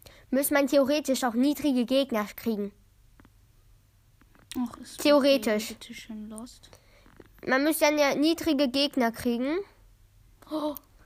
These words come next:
Speaker 1: Und wenn man dann die niedrigen Gegner kriegt, kann man besser gewinnen. Und man hat trotzdem Star Power und so. Kapiert?
Speaker 3: Mach das nicht.
Speaker 2: Mhm.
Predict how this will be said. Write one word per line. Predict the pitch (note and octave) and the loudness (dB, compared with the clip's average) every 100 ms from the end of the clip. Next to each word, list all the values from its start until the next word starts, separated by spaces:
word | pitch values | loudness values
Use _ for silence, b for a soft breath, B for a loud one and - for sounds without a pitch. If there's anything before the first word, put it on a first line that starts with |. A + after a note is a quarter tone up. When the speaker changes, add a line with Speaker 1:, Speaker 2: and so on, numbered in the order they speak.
| b b b - - - - | b b b -20 -20 -20 -2
Speaker 1:
Und | A#3 D4+ E4 | 2 4 4
wenn | C#4+ | 2
man | C#4 C4+ | 4 2
dann | C4 A#3 | 2 0
die | B3 | 2
niedrigen | B3 D4+ E4 C4 A#3+ | 2 2 2 2 2
Gegner | A3+ A#3+ C4+ C4+ | 2 -2 -2 -2
kriegt, | - D#4 - B B B | 0 0 -2 B B B
kann | - C#4 | 2 4
man | C#4 | 6
besser | C4+ C4+ B3 | 4 4 2
gewinnen. | A#3 C4 A#3 G#3 - - - - | 4 4 4 0 -10 -20 -12 0
Und | |
man | B3 B3+ | 2 4
hat | B3+ | 2
trotzdem | - C4+ C#4+ | 2 0 0
Star | A#3 B3 B3 | 0 2 2
Power | B3 G#3+ G#3 | 2 0 0
und | G#3 | -4
so. | G#3 G#3+ - - _ _ _ - | -8 -10 -16 -20 _ _ _ -10
Kapiert? | A3 B3+ E4 - - _ - - | -2 0 0 -4 -20 _ -20 -20
Speaker 3:
Mach | - | -20
das | - - - - | -20 -20 -20 -20
nicht. | - - D#4+ A#3+ | -20 -14 -6 0
Speaker 2:
Mhm. | C#4+ | 0